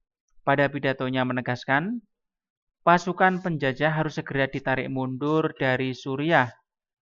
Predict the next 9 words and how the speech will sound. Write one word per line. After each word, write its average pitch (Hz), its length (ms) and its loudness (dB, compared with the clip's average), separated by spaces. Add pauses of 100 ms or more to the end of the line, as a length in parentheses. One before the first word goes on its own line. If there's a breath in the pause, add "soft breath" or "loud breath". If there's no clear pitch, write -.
(1000)
Ia 165 240 4
juga 170 240 2
mengucapkan 170 480 0
selamat 165 480 2
atas 156 240 -2
terpilihnya 156 560 -2
kembali 147 560 2
Bashar 135 400 0
al-Assad 123 560 0